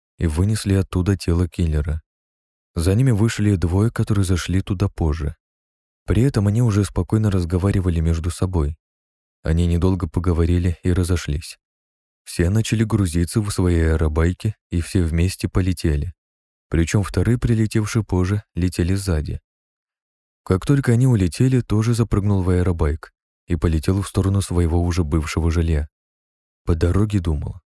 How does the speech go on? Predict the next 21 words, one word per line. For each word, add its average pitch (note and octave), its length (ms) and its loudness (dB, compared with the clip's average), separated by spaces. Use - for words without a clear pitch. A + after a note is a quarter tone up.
стоит F2 420 -2
или F#2+ 160 2
нет F#2+ 220 0
туда F2+ 240 -2
возвращаться. F2 720 -2
Взвесив F#2 480 0
все F#2 220 0
«за» F#2+ 200 2
и E2 60 0
«против», A2 480 -4
решил, G2 340 0
что A2+ 240 0
киллер G#2+ 380 0
группами F#2+ 420 0
не F#2+ 140 0
ходит, D2 480 -4
и D#2+ 120 0
тут - 180 -2
тоже F2+ 220 2
был D#2+ 180 0
один. D2+ 400 0